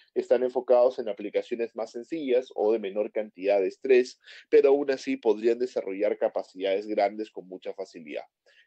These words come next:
El modelo X puede ser alimentado por P O E,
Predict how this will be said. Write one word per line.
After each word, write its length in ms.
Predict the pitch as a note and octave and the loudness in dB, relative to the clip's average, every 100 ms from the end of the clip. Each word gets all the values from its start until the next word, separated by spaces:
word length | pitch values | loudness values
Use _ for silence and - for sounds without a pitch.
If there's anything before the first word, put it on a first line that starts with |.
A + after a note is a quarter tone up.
| _ | _
El 140 | A2 | -8
modelo 640 | A2+ A2+ C3 C3 C3+ C3+ _ | -2 2 2 4 4 4 _
X 520 | D#3 - E3+ - _ | -6 -4 -14 -14 _
puede 640 | - A2+ A#2 A#2 A2 A2 G2+ | -4 0 2 0 0 -2 -2
ser 160 | - A#2+ | 2 2
alimentado 640 | A#2+ G#2+ G2+ - A#2 A#2+ | 2 -6 -4 2 2 2
por 180 | A#2 G2+ | -4 -12
P 140 | - A2+ | -6 -2
O 140 | A#2 | 0
E, 160 | F3+ | 0